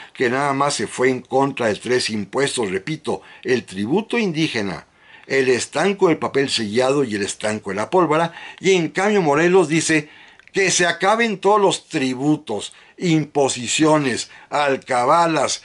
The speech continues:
estancos y otros tipos de impuestos, todos los impuestos deben acabarse y que únicamente se le cobre a cada quien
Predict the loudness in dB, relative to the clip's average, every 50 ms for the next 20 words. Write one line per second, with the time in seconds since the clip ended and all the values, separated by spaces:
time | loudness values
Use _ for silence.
0 | -16 -10 -4 0 2 2 2 0 -2 -2 0 0 0 0 0 0 0 0 0 -4
1 | -12 -16 -8 -4 0 2 2 4 4 4 4 2 2 0 0 0 0 0 0 -2
2 | -4 -6 -12 _ _ _ -10 -8 -8 -8 -6 -4 -4 -4 -4 -4 -6 -6 -4 -2
3 | -2 -2 -2 -2 -2 -4 -4 -4 -6 _ _ -4 -2 0 0 0 0 0 -2 -4
4 | -4 -6 -6 -6 -4 -6 -6 -4 -6 -6 -4 -4 -4 -4 -4 -4 -4 -2 0 0
5 | 0 0 0 0 0 0 0 -6 -18 -20 -20 -16 -10 -8 -6 -6 -2 0 2 2
6 | 2 0 -2 -4 -6 -4 -4 -4 -4 -4 -6 -8 -8 -6 -6 -6 -6 -6 -8 -6
7 | -6 -4 -4 -4 -6 -6 -8 -8 -8 -6 -6 -6 -8 -6 -4 0 0 0 0 -2